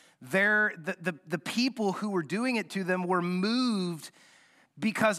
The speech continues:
all the Christians had to do was, you know, denounce their faith. But even in the way that they were suffering, there was something about them that was different.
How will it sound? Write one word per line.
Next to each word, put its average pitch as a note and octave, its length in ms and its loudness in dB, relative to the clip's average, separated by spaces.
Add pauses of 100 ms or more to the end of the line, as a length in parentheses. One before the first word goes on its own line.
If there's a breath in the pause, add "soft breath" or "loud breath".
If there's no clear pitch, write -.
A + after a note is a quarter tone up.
all B3+ 320 6
the A#3+ 100 -2
Christians A3+ 400 -6
had G#3 200 0
to F3+ 80 -8
do G#3 240 -4
was, D#3+ 300 -4 (200)
you G3+ 80 -6
know, D3 160 0
denounce E3+ 360 0
their E3 140 0
faith. G3 380 -2
But F3 200 -4
even C4 440 0
in A3 300 0 (420 soft breath)
the D3+ 160 -2
way F#3+ 380 2
that F#3 160 -4
they F#3 100 0
were E3+ 140 0
suffering, E3 840 -4
there D#3 120 -6
was D#3 100 -6
something G#3+ 680 -2
about D3 480 0
them B2 160 -6
that A#2 80 -10
was A#2 140 -14
different. - 520 -12